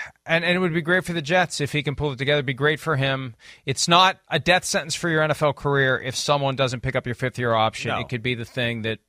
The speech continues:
Speaker 1: that, that pushes you to the next level like it did with Daniel Jones. It, as we talked about earlier, the Giants may have thought that was exactly what he needs. For some of these guys, it may be exactly what they need. For Chase Young,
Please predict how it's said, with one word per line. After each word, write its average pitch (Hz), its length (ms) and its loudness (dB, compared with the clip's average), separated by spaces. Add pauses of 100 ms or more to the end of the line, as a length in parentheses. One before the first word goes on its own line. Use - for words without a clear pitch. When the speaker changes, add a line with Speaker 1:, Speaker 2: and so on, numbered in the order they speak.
(200)
Speaker 1:
that, 120 160 -4 (420)
that 160 160 -4
pushes 196 280 -4
you 233 100 -2
to 247 60 0
the 254 60 2
next 247 220 0
level 254 240 2
like 214 160 4
it 196 60 -2
did 220 100 0
with 208 100 -4
Daniel 214 280 0
Jones. 196 440 0 (640)
It, 170 160 -2
as 170 200 -2
we 185 120 -2
talked 208 240 4
about 190 180 4
earlier, 196 480 2 (140)
the 143 100 -2
Giants 170 460 0
may 175 180 2
have 165 180 0
thought 151 440 2
that 135 140 0
was 139 120 -10
exactly 143 600 -2
what 127 240 -4
he 135 120 -10
needs. 131 220 -8
For 143 120 -8
some 190 300 0
of 202 60 -4
these 190 180 -6
guys, 160 380 4
it 123 80 -12
may 139 140 -4
be 135 160 -6
exactly 131 480 -2
what 135 80 -8
they 135 80 -6
need. 131 120 -8
For 131 80 -12
Chase - 480 -2
Young, 180 440 -2